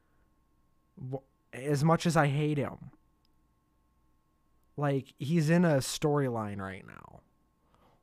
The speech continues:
Why wasn't Indy Hartwell on this card? She's in a storyline right now.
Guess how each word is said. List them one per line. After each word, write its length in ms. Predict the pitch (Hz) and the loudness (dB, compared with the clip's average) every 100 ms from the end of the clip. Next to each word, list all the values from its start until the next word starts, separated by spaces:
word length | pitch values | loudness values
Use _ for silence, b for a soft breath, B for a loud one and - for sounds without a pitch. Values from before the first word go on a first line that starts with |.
| _ | _
Why 280 | - 82 110 | -10 -6 -6
wasn't 360 | 113 123 127 135 | -2 -2 0 0
Indy 240 | 139 147 | 0 0
Hartwell 580 | 139 196 220 135 110 98 | 0 0 0 -2 -8 -8
on 200 | 98 98 | -10 -12
this 240 | 95 98 - | -12 -14 -16
card? 460 | - - - - - _ _ _ _ _ | -12 -12 -14 -20 -20 _ _ _ _ _
She's 480 | - - - 277 240 | -18 -16 -10 -8 -4
in 120 | 123 | -4
a 40 | 98 | -4
storyline 680 | - - 92 95 87 90 107 | -10 -10 -12 -12 -14 -14 -14
right 200 | - | -16
now. 80 | - | -20